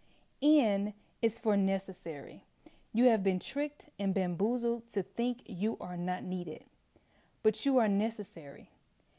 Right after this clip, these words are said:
You are here to dominate a space that only you can fill. Everything that you have encountered has prepared you for this very moment. You are valuable to God and to the kingdom of God.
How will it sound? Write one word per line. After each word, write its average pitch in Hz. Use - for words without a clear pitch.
You 226
are 185
here 254
to 226
dominate 196
a -
space 226
that 185
only 196
you 185
can 185
fill. -
Everything 262
that 214
you 247
have 202
encountered 226
has 180
prepared 214
you 185
for -
this 185
very 185
moment. 165
You 247
are 185
valuable 220
to 185
God 208
and 214
to 233
the 185
kingdom 226
of 160
God. -